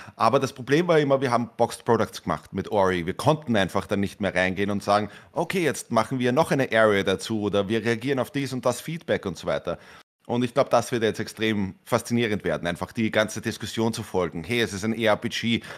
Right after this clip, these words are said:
Leute werden super viele Ideen mitbringen und so weiter und Feature-Requests haben. Und das, da freue ich mich extrem drauf, einfach so Debatten zu haben mit der Community, einfach zu sagen, „Hey, jetzt haben wir das Feature drin“ und so weiter und Leute zu überraschen damit.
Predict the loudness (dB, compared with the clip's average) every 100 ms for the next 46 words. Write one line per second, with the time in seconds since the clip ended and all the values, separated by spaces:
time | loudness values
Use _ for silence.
0 | -8 -2 -2 2 2 2 0 0 0 0
1 | -2 -4 -8 -8 -6 -6 -6 -2 -2 -2
2 | -4 -2 -2 -4 -6 -6 -2 -2 -2 -2
3 | 0 2 2 0 0 -6 -20 _ -10 -8
4 | -2 -2 -2 -2 -2 -2 -2 -2 -2 -8
5 | -14 -20 -20 _ _ -2 2 4 4 0
6 | 2 4 4 2 -10 -16 -6 2 2 2
7 | 0 -2 -6 -12 -8 -6 -4 -4 -4 -4
8 | -4 -4 -2 0 0 -2 -6 -4 -2 -2
9 | -2 -6 -6 -6 -4 -2 0 -2 -4 -4
10 | -8 -14 -16 -8 -8 -6 -4 -2 -4 -6
11 | -6 -2 0 2 0 0 -4 -6 -4 -4
12 | -4 -6 -4 -4 -2 -2 -2 -2 -6 -6
13 | -6 -8 -12 -14